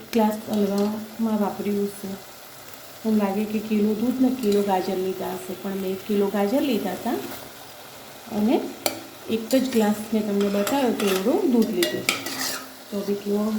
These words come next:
મસ્ત હલવો માવાદાર થઈને તૈયાર થયો છે. આ છે આપણું સ્વીટ અને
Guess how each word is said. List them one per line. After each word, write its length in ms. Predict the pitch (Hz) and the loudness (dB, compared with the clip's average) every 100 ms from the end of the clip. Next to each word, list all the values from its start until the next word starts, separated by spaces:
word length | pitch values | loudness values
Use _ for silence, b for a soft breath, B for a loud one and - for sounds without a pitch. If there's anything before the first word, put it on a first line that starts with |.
| - | -4
મસ્ત 380 | 220 208 202 - | -2 0 -2 -2
હલવો 340 | 208 185 185 196 | -4 -4 -2 -2
માવાદાર 580 | 196 185 190 190 202 196 | 0 0 -2 -2 -2 -4
થઈને 320 | - 196 196 202 | -6 -6 -4 -4
તૈયાર 340 | 196 180 185 180 | -2 -2 -4 -6
થયો 180 | - 185 180 | -6 -8 -8
છે. 100 | - 196 - - - - - | -10 -12 -14 -18 -18 -16 -4
આ 80 | 220 214 | -2 0
છે 100 | 202 | -2
આપણું 340 | 180 190 330 427 - - | -2 2 2 2 -2 -2
સ્વીટ 360 | 240 - - - - - - - - - - - - - - - | 0 0 2 0 0 -6 -10 -8 -8 -8 -14 -6 -4 -2 -6 -4
અને 160 | 196 | -2